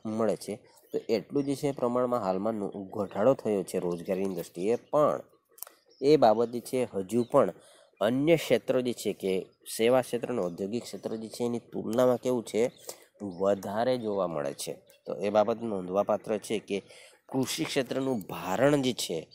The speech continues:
વસ્તીનું હજુ પણ કૃષિ ક્ષેત્ર પર વધારે જ છે. હમ, રોજગારી માટેનું, અ, એક સાધન તરીકે કૃષિ ક્ષેત્રના પર જ નભે છે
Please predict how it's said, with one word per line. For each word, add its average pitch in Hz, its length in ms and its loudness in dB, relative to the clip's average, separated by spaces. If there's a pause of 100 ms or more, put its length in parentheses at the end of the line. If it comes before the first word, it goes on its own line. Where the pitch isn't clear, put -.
(360)
વસ્તીનું 98 640 -6 (260)
હજુ 110 220 -2
પણ 92 260 -6 (320)
કૃષિ 104 260 -12
ક્ષેત્ર 98 360 -6
પર 92 200 -6
વધારે 80 500 -6
જ 92 120 -10
છે. - 300 -10 (760)
હમ, 123 160 -8
રોજગારી 98 560 0
માટેનું, 104 580 -4 (420)
અ, 101 380 2
એક 98 160 -8
સાધન 98 420 -2
તરીકે 98 360 -6
કૃષિ - 360 -10
ક્ષેત્રના 101 580 -6
પર 117 340 2
જ 117 100 -4
નભે 90 400 -6
છે - 300 -6